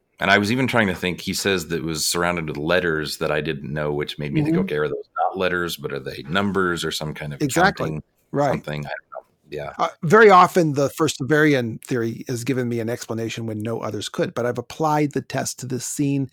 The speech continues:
Speaker 2: this design,
Speaker 1: <laughs>
Speaker 2: and although I can write alternative story of the first Severian and Agia and Agilis, the design itself has no evident place within it.
Speaker 1: And then he rubs it away, so it's
Speaker 2: Yeah.
Speaker 1: not like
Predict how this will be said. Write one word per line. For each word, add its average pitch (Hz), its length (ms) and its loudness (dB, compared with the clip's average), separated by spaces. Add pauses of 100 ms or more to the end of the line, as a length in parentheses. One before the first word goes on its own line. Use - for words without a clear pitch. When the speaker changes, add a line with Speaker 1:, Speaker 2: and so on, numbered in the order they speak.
(440)
Speaker 2:
this 143 120 -2
design, 131 640 0 (140)
Speaker 1:
<laughs> - 140 -20
Speaker 2:
and 143 140 0
although 151 320 8
I 165 120 8
can 160 180 2
write 156 180 6
alternative 185 560 4
story 175 380 4
of - 20 4
the 165 80 2
first 180 300 -2
Severian 165 580 2
and 165 180 -2
Agia 151 640 2
and 147 140 -4
Agilis, 143 480 -2 (300)
the 123 80 -8
design 135 480 -2
itself 120 400 -2
has - 280 -6
no 120 460 -4 (300)
evident 110 380 -4 (100)
place 110 340 -6
within 110 260 -6
it. 101 140 -10 (220)
Speaker 1:
And 113 100 0
then 185 80 2
he 170 60 2
rubs 110 260 2
it 113 60 2
away, 98 320 -2 (180)
so 87 240 0
it's 92 160 2
Speaker 2:
Yeah. 254 80 8
Speaker 1:
not - 140 0
like 85 180 -4